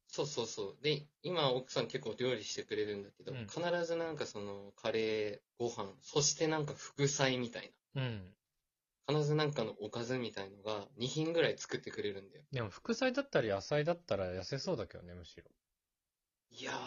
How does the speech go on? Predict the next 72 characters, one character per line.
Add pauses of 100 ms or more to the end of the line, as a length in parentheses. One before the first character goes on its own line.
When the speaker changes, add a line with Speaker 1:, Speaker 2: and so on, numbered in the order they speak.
(240)
Speaker 1:
ー、
な
ん
か
そ
う
い
う
こ
と
じ
ゃ
な
い
ん
だ
よ。 (500)
<laughs>
な
ん
か
ね。
Speaker 2:
あ、
唐
揚
げ
と
か
つ
け
て
く
れ
る
っ
て
こ
と？ (140)
Speaker 1:
そ
れ
も
な
ん
か
つ
い
て
く
る
し、
Speaker 2:
う
ん。 (560)
Speaker 1:
な
ん
か
単
純
に
で
も
さ、 (200)
結
局
野
菜
食
べ
た
ら
さ、 (100)
Speaker 2:
う
ん。